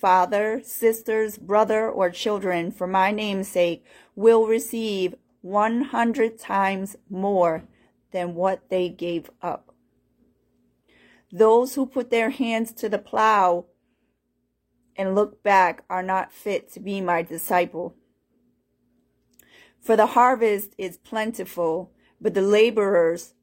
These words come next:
are few. So pray to the Lord of the harvest to send out laborers.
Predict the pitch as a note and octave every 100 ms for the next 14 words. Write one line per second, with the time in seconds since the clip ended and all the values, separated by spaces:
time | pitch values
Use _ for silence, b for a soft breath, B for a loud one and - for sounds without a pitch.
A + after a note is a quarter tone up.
0 | - F#3+ F3+ - A3+ A3 F3 E3 G#3 _
1 | _ _ _ _ - - F#3+ - A3 A3
2 | A#3+ - A3 G#3 G3 G#3 A3 A3 G3+ -
3 | F#3+ - G#3 F#3+ F3 D#3+ - _ _ _
4 | _ _ - G#3+ - G#3 G3+ - F3+ F3+
5 | F3 F#3 F#3 F3+ E3 D#3+ - - _